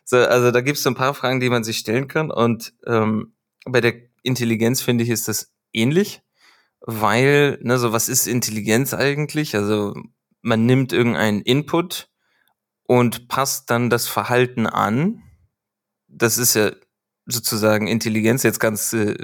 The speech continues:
grob zusammengefasst. Ähm, aber ab wann gilt das denn? Gilt das denn schon ab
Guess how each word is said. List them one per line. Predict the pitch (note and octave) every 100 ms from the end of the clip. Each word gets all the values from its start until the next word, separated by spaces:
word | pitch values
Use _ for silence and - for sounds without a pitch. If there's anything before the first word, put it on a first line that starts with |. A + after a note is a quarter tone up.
| - -
grob | - A#2+ -
zusammengefasst. | - A2 G#2+ A#2+ C3 - D#3 D#3 _ - - - - - - _ _ _ _ _ _
Ähm, | A2+ A2 G#2+ G#2+ - _ _ _ _ _ _ _ _ _ -
aber | A#2+ B2 A2 -
ab | B2 A2+
wann | C#3 D3
gilt | B2+ D#3+ E3
das | A2 -
denn? | G2+ G#2
Gilt | B2 D3+ D3+
das | C#3+ -
denn | - C3+
schon | - C3+ -
ab | A#2 -